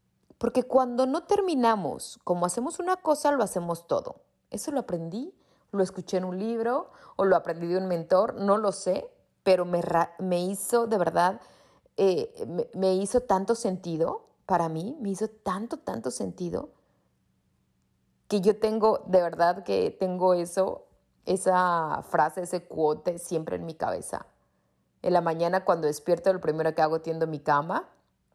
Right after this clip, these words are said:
me lavo los dientes, tomo agua.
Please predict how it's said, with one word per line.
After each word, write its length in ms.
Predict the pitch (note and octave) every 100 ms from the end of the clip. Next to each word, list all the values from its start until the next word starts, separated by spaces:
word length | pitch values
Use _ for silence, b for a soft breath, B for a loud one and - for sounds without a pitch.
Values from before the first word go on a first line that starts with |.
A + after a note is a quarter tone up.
| _ _ _ -
me 100 | F#3
lavo 200 | E3 D#3
los 240 | E3 D3+ C#3+
dientes, 640 | D3+ D3 D3+ E3 F#3 - -
tomo 360 | E3 D#3+ D3
agua. 560 | D3+ D#3 D#3 D#3 -